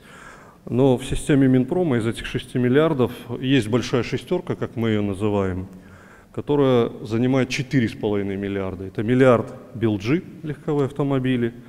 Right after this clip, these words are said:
Б М З и белаз по девятьсот миллионов,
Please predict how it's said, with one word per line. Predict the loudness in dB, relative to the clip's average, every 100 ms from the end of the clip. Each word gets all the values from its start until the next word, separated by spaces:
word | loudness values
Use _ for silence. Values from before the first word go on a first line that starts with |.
| -20 -20 -20 -14
Б | 0 4
М | 4
З | 6 4
и |
белаз | 4 2 0 -2
по | -2 -2
девятьсот | 0 -4 -4 -4 -2
миллионов, | 0 0 0 0 -4